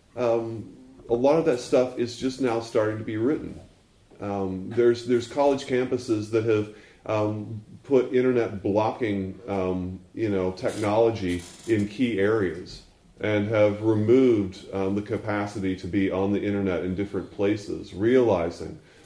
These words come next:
that there needs to be these zones where, um, people aren't even tempted.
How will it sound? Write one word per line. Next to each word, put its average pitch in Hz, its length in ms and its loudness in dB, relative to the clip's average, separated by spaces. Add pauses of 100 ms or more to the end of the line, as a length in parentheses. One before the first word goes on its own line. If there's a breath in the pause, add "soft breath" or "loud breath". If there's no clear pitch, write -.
that 101 160 -2
there 101 120 4
needs 92 260 0
to - 60 -8
be 92 280 -2
these 87 400 -2
zones 95 1080 -4
where, 90 360 0 (360 loud breath)
um, 85 520 -2 (140)
people 104 280 -2
aren't 101 160 0
even 95 180 0
tempted. - 460 -8